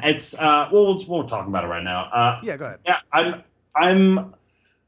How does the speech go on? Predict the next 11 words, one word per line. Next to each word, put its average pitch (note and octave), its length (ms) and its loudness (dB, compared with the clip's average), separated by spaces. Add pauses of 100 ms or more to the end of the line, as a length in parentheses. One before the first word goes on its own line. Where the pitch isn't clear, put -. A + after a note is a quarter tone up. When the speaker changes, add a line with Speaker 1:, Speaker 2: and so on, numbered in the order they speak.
(180)
Speaker 1:
a E3 80 6
little F3 440 6
disappointed G#3+ 1000 0
this - 280 -2
year. F#2 240 0
They A2 160 2
did D3 180 2
a D#3 100 0
couple D#3 340 -2
things D#3 600 0
that, B2 400 0